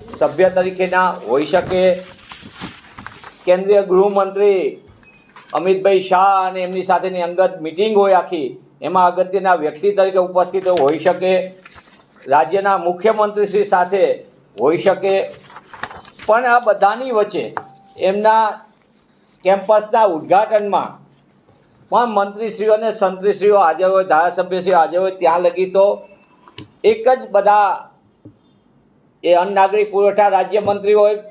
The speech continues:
ભીખુસિંહ પરમાર, એમના પુત્રની મૈત્રી ફાઉન્ડેશનમાં ટ્રસ્ટી તરીકે, તેમ છતાં પણ સતત ભાજપા એક જ વાત કરે કે આવા તો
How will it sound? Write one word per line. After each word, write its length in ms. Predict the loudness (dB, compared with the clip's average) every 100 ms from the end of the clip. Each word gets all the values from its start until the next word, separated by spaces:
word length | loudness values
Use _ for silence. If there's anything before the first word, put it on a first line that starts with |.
| -20 _ _ _ _ _ _
ભીખુસિંહ 480 | -4 0 0 -2 0
પરમાર, 420 | 0 2 2 0 -4 -18 _ _ _ _ _ _ _ -8
એમના 280 | -2 0 0
પુત્રની 520 | -2 0 0 0 -2
મૈત્રી 360 | -2 0 -2 0
ફાઉન્ડેશનમાં 640 | 0 0 -2 -2 0 0
ટ્રસ્ટી 380 | 0 -2 -2 0
તરીકે, 380 | 0 0 0 0 -2 -6 -20 _ _ _ 0
તેમ 160 | 0 2
છતાં 360 | 0 0 0 0
પણ 160 | 0 0
સતત 260 | -2 2 2 2 -4 -20 _ _ _
ભાજપા 480 | 0 0 0 -2 0
એક 180 | 2 0
જ 120 | -2 0
વાત 220 | 2 2 0
કરે 260 | 0 2 0 -2 -12 _ _ _
કે 80 | 0
આવા 340 | 4 4 4
તો 80 | 2